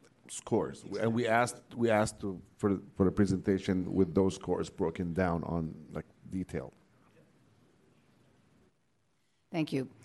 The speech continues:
Speaker 2: So again, in closing, I would just like to thank, uh, all our, uh, staff people, Ms. O'Brien, uh, Deputy Director Robertson,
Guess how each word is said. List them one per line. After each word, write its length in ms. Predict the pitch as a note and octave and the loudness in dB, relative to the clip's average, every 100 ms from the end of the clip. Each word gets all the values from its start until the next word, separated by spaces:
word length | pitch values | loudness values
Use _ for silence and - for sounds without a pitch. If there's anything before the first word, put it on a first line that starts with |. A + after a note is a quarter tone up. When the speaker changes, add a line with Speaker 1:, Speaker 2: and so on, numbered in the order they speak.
| - - | -20 -14
Speaker 2:
So 120 | - F#3+ | -2 2
again, 200 | F#3 E3+ | 4 4
in 100 | D#3+ | 2
closing, 320 | G3 E3+ D#3 | 2 4 4
I 40 | |
would 140 | C#3+ C#3+ | 2 0
just 160 | - | 0
like 160 | D#3+ D3 | 0 0
to 100 | C3+ C3+ - | -2 -4 -6
thank, 360 | - E3 D#3+ | 0 0 2
uh, 280 | D#3+ C3 - - | 2 2 0 2
all 240 | C#3+ C#3+ | 2 4
our, 260 | C#3+ C3+ A#2+ | 4 2 2
uh, 160 | C#3+ A#2+ - | 2 0 -2
staff 420 | - E3+ D3+ - | 0 4 2 2
people, 380 | D#3+ C#3+ C#3+ C#3 | -2 0 0 2
Ms. 240 | D3 C#3 | 2 0
O'Brien, 720 | C3+ C#3 C3+ C3+ C#3 C3+ C3+ | -2 0 2 4 4 2 2
uh, 220 | C#3 C3 | 0 0
Deputy 280 | C3 C3 D3 | 0 -4 -4
Director 280 | C3+ C3 - | -4 -4 -4
Robertson, 600 | C3+ B2+ B2+ - B2+ C3 | -4 -4 -8 -8 -8 -8